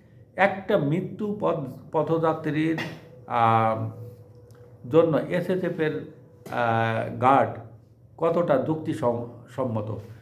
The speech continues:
তাকে এখন মারার তো কেউ নাই, তার নিরাপত্তারও, আহ,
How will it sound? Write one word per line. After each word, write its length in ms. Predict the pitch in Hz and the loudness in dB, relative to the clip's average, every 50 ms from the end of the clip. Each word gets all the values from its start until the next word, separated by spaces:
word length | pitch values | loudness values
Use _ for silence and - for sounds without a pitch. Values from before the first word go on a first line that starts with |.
| - - - | -20 -6 0
তাকে 260 | - 151 160 - 214 | 2 2 2 4 4
এখন 500 | 180 170 165 - 160 156 151 151 151 151 123 | 2 2 2 0 -2 -2 -4 -4 -8 -10 -8
মারার 720 | 127 123 131 143 165 175 175 165 165 156 151 - - - - | -4 0 2 2 4 4 4 4 2 0 -4 -8 -12 -10 -6
তো 180 | 156 147 - - | -4 -4 -4 -2
কেউ 220 | - 165 160 143 | -2 -2 -2 0
নাই, 160 | 123 113 110 - - - - - - - - - - - - - - - - - - - - - - - - - | -2 -2 -4 -6 -8 -12 -16 -20 -20 -20 -20 -20 -20 -20 -20 -20 -20 -20 -20 -20 -20 -20 -20 -20 -20 -20 -12 -4
তার 180 | - 135 139 139 | 0 2 2 4
নিরাপত্তারও, 1160 | 139 147 170 190 196 185 190 196 185 190 - - 160 156 160 151 151 147 147 - - - - - | 4 4 4 6 6 6 4 2 0 0 0 0 0 2 2 2 2 0 0 -4 -8 -12 -12 -8
আহ, 720 | - 135 131 127 123 123 120 120 117 120 - - - - | -4 0 0 2 2 2 2 0 -2 -4 -6 -10 -12 -16